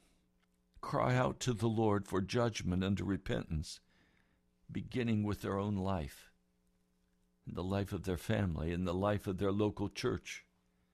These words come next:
and then the nation. They will be hidden away. That's the sign of the Elijah Company. He seems to come from nowhere and begin to speak this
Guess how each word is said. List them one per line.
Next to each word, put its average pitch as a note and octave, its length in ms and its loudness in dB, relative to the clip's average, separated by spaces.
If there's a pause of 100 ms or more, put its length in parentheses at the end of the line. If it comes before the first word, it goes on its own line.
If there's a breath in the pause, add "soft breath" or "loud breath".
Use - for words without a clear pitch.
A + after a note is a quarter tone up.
(1600)
and D2 160 -2
then F2 180 0
the E2+ 80 2
nation. F#2+ 460 0 (2250 soft breath)
They G#2+ 200 4
will A#2 160 6
be A#2 160 2
hidden C#3 420 2
away. C3 480 2 (1300 soft breath)
That's - 260 -2
the B2+ 120 0
sign B2 440 0
of A#2 120 0
the B2+ 80 0
Elijah A#2 440 2
Company. F#2 460 -2
He G#2+ 180 0
seems B2+ 380 -2
to B2 100 -6
come A#2+ 300 -2
from A#2 280 0
nowhere A2+ 720 2 (300 loud breath)
and A2+ 160 0
begin A#2+ 340 0
to A2 80 -2
speak - 540 -4
this G#2 240 -4